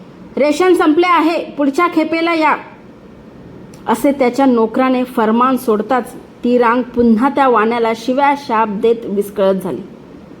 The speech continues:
दुसऱ्या दिवशी सकाळी त्या वाण्याच्या मृत्यूची बातमी संपूर्ण विभागात पसरली. त्या विभागातील निष्पाप लोकांच्या पोटाशी खेळणाऱ्या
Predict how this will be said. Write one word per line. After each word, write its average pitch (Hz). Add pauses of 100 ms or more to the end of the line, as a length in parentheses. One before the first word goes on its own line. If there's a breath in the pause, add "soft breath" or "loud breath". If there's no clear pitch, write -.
(960)
दुसऱ्या 226
दिवशी 262
सकाळी 269
त्या 294
वाण्याच्या 262
मृत्यूची 254
बातमी 220
संपूर्ण 285
विभागात 254
पसरली. - (1080)
त्या 220
विभागातील 220
निष्पाप 269
लोकांच्या 247
पोटाशी 233
खेळणाऱ्या 220